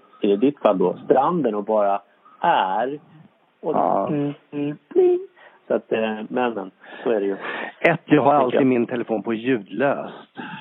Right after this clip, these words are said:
Speaker 2: Och,
Speaker 1: Utan vibration,
Speaker 2: eh,
Speaker 1: vet jag också.
Speaker 2: Utan vibration, helt och hållet. Två, den ligger rätt mycket på rummet, vilket är väldigt skönt också.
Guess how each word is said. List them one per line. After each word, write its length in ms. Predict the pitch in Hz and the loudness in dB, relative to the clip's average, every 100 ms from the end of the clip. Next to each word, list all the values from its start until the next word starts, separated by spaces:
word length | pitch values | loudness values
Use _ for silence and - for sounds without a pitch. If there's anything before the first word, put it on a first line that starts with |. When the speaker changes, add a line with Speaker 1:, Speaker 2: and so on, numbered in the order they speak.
| - | -6
Speaker 2:
Och, 100 | - | 2
Speaker 1:
Utan 360 | 170 120 - 156 | 4 4 2 4
vibration, 440 | 139 123 113 151 | 4 4 2 0
Speaker 2:
eh, 380 | 110 98 - - | -4 -10 -20 -6
Speaker 1:
vet 160 | 95 - | -6 -4
jag 140 | 107 | -6
också. 160 | 107 151 | -4 -2
Speaker 2:
Utan 340 | 147 - 135 | -2 0 0
vibration, 680 | 139 135 135 - 147 131 107 | 0 0 -4 -4 -2 0 0
helt 260 | 131 131 131 | -2 -4 -4
och 80 | |
hållet. 320 | 120 117 120 107 _ - - _ 151 | -2 -2 -4 -6 _ -20 -20 _ -2
Två, 480 | 143 185 151 113 113 147 | 2 2 2 0 -2 -4
den 240 | 127 151 | 0 2
ligger 320 | 185 180 143 135 | 2 0 0 0
rätt 200 | 139 147 | 0 0
mycket 360 | 147 - - | 0 -2 -6
på 100 | 135 | -4
rummet, 540 | 123 175 214 127 107 110 | 0 4 4 4 0 -4
vilket 260 | 117 110 | -6 -4
är 60 | 117 | -6
väldigt 520 | 117 151 110 92 - | -2 0 0 -2 -8
skönt 360 | - 117 104 - | -6 -6 -4 -6
också. 400 | 135 - - | -8 -6 -10